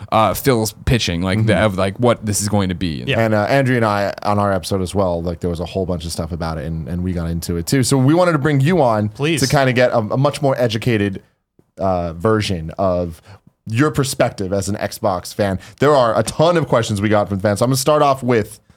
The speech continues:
Speaker 2: the one that you're talking about
Speaker 1: Sure.
Speaker 2: from today. This is from I Am the Walrus. He says, Hey guys, just wanted to write in, uh, as a Xbox guy and a guy who follows the news more these days than has time to play games. Listening to how,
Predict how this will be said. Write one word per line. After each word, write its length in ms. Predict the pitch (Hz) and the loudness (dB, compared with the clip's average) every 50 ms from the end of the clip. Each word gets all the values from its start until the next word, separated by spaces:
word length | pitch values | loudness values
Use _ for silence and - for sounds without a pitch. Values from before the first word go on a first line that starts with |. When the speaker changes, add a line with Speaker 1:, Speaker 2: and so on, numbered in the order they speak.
| _ _ _ - | _ _ _ -2
Speaker 2:
the 80 | 117 | 0
one 240 | 113 113 113 107 104 | 2 2 2 2 2
that 160 | 104 104 104 | 2 2 2
you're 100 | 107 107 | 2 0
talking 200 | 104 - 107 101 98 | 0 0 0 0 2
about 80 | 98 | 2
Speaker 1:
Sure. 80 | - - | 2 0
Speaker 2:
from 100 | 101 95 | 0 -2
today. 460 | - 110 110 147 160 151 139 131 - - - - - - - _ | -4 -2 0 2 4 4 2 0 -2 -6 -12 -20 -20 -20 -8 _
This 160 | 123 120 - | -4 -2 0
is 80 | 135 131 | 0 0
from 220 | - 139 131 - - | 2 0 0 2 0
I 140 | 127 139 151 | 0 2 2
Am 120 | 156 143 | 2 2
the 60 | 131 | 2
Walrus. 520 | 117 113 113 107 101 85 73 - - - - - _ _ _ _ | 2 4 2 2 2 0 -4 -6 -8 -12 -14 -18 _ _ _ _
He 100 | - 117 | -4 0
says, 220 | 107 131 127 110 - - - - - - - | 2 2 0 0 -2 -8 -14 -20 -20 -6 -2
Hey 140 | - 226 | 0 2
guys, 320 | 220 220 202 202 190 160 - - - - | 2 4 2 2 0 -2 -6 -12 -12 -4
just 180 | - 185 185 214 | -2 0 2 2
wanted 200 | 220 226 220 202 | 2 4 4 2
to 60 | 185 | 2
write 280 | 156 151 151 151 143 | 4 4 4 4 4
in, 320 | 131 123 120 120 120 123 - - _ _ _ _ | 4 2 2 2 0 -2 -4 -10 _ _ _ _
uh, 140 | - 73 60 - - _ | -6 -6 -6 -8 -6 _
as 180 | - 117 123 110 | 0 0 2 4
a 280 | 117 113 110 107 107 - | 4 4 6 4 4 4
Xbox 420 | 131 147 131 - 131 117 110 - | 2 0 2 0 0 0 0 -2
guy 220 | - 117 104 98 98 | -2 0 0 2 2
and 140 | 101 104 104 | 2 2 2
a 20 | |
guy 180 | 98 113 113 117 | 2 2 2 2
who 80 | 123 | 2
follows 300 | 113 - 120 113 107 101 - | 2 2 2 2 2 2 0
the 40 | 104 | -2
news 240 | 104 98 95 90 90 | -2 -2 -2 -2 0
more 220 | 101 107 113 110 | 0 2 2 2
these 160 | 104 101 92 | 0 -2 0
days 240 | - 101 95 92 85 | 0 0 0 0 0
than 240 | 95 95 92 92 87 | -2 -2 -2 -2 -2
has 180 | 95 104 92 | -2 -2 -2
time 180 | - 92 87 87 | -2 -4 -4 -6
to 60 | 82 | -4
play 160 | - - 90 | -4 -4 -2
games. 380 | 90 98 101 98 90 67 - - - - - 120 - | 0 0 0 0 -2 -4 -6 -10 -14 -16 -18 -8 -2
Listening 320 | 117 131 156 156 214 208 190 | 0 0 2 2 0 2 2
to 60 | 190 | 2
how, 200 | 180 175 156 | 2 2 0